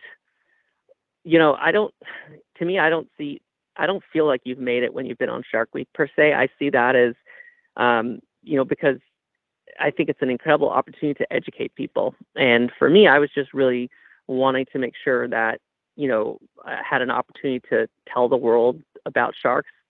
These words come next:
The information that I was presenting would be, uh, accurate and informative, but also that it'd be entertaining so that, um, people would be really engaged and that hopefully I could do it again. And, you know, so my goal was to be, you know, accurate, um,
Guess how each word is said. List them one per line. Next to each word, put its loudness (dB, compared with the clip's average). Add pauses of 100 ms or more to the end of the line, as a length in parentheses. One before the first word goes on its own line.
(140)
The -4
information -4
that 2
I 4
was 2
presenting 0
would -2
be, -6 (720)
uh, 6 (120)
accurate 0
and -4
informative, -4 (100)
but -4
also -4
that -2
it'd -2
be -6
entertaining -8 (200)
so 6
that, 2 (160)
um, 0 (260)
people 0
would 2
be -4
really 4
engaged -2
and -4
that 0
hopefully -4
I -2
could -8
do -2
it 0
again. -4
And, -4 (420)
you 4
know, 6
so -4
my 4
goal 6
was 0
to -14
be, -6 (420)
you -2
know, -2 (100)
accurate, 2 (480)
um, -2